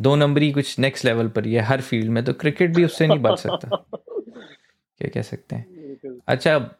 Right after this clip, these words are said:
Speaker 1: आपसे पूछ रहे हैं राम रेड्डी साहब कि जी, पाकिस्तानी bowlers ने यॉर्कर्स क्यों नहीं try किए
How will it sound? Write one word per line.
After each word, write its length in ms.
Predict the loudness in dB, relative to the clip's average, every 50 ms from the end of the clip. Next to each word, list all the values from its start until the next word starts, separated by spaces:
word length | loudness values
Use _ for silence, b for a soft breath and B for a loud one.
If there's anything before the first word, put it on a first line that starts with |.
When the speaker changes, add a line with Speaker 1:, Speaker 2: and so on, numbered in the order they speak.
| _ _ 0
Speaker 1:
आपसे 340 | 2 4 4 2 2 0 -2
पूछ 320 | 0 2 2 2 2 2
रहे 80 | 2 4
हैं 140 | 4 6 6
राम 300 | 6 6 4 4 4 2
रेड्डी 280 | 2 2 2 2 2
साहब 360 | 2 4 4 4 2 2 0 -4
कि 120 | -4 -2
जी, 180 | -2 -2 -2 0
पाकिस्तानी 760 | 0 0 0 0 -2 -2 -2 0 0 0 0 0 -2 -2 -2
bowlers 420 | 0 2 2 4 4 2 2 2
ने 220 | 0 0 0 0 2
यॉर्कर्स 540 | 2 2 2 2 2 2 0 0 0 0
क्यों 120 | 0 0 2
नहीं 120 | 2 2
try 280 | 2 2 4 4 2 0
किए 360 | -2 -4 -4 -4 -4 -4